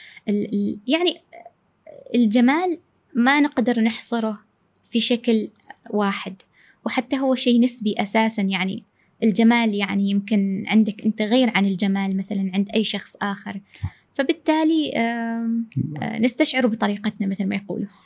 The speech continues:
Speaker 2: يعني م-، مسألة متعلقة بالذوق.
Speaker 1: بالذوق، صح.
Speaker 2: صحيح. آه، شيخة، كيف، كيف يفرق الكفيف أو، أو كيف يرى الكفيف، آه، آه، يعني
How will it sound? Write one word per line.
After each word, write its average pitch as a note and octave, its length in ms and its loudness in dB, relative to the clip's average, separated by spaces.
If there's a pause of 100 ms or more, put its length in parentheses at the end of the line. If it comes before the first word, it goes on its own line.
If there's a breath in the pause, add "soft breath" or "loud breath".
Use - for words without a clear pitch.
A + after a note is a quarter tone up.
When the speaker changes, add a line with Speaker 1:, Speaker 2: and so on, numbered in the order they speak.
(240 soft breath)
Speaker 2:
يعني G#2+ 360 6
م-، A2 260 0 (100)
مسألة A#2+ 580 6
متعلقة A2+ 640 8
بالذوق. G#2 460 6 (160)
Speaker 1:
بالذوق، G3 440 0
صح. - 280 -16 (380)
Speaker 2:
صحيح. F2 360 -2 (1200 soft breath)
آه، A#2+ 380 4
شيخة، D3+ 400 6
كيف، - 480 2 (120)
كيف D#3+ 360 0 (640)
يفرق A#2 600 4
الكفيف G2+ 840 2 (580)
أو، F#2 200 8
أو F#2 120 4
كيف - 300 6
يرى A2 280 10
الكفيف، G2 760 4
آه، E2+ 360 4 (1080 soft breath)
آه، - 280 -4
يعني E2+ 920 2